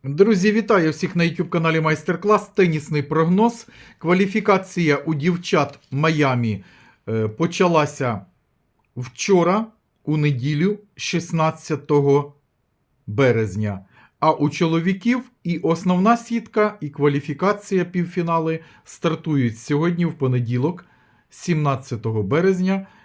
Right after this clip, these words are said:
І, м, приблизно весь графік, вся сітка буде відставати від жіночої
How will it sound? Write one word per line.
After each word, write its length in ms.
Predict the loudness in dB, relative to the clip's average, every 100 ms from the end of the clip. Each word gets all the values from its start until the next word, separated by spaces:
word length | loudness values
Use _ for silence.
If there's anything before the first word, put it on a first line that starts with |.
| _ -8
І, 360 | -2 0 0 -2 _ -10
м, 220 | -8 -10 _ _ _
приблизно 840 | 4 4 4 2 2 0 -2 -4 -10 -12
весь 560 | -2 2 2 0 -12 -20 _ _ -8
графік, 560 | -2 0 0 -4 -8
вся 260 | -8 -2 -2
сітка 580 | -2 -4 -4 -4 -4 -4 _ -6
буде 400 | 0 4 2 0 -10
відставати 920 | -6 -6 -8 -4 -2 0 0 0 -4 -4
від 220 | -6 -6
жіночої 720 | -4 -2 -2 -2 -2 -2 -4